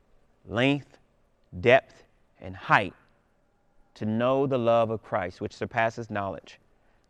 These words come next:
that you may be filled with all the fullness of God." Verse twenty, now this is our focus verse for the year. "Now to him who is able to do exceedingly abundantly above all that we ask or think,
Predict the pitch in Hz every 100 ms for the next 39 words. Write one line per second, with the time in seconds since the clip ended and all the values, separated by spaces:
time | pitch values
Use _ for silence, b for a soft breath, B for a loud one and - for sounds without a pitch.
0 | _ - 92 104 135 147 143 117 98 95
1 | - 139 135 131 131 98 98 - 127 143
2 | 147 139 - 127 120 113 110 104 98 90
3 | - _ _ _ _ _ _ _ _ _
4 | _ _ _ 110 120 - 135 101 101 92
5 | 104 113 120 117 - 120 127 117 120 -
6 | 117 120 117 107 123 127 131 123 160 175
7 | 170 170 170 - 120 110 101 120 - b
8 | b b b b b - 135 139 131 -
9 | 147 156 175 170 165 123 131 110 113 113
10 | 104 110 110 123 139 151 151 143 - 123
11 | 117 127 135 143 - 104 98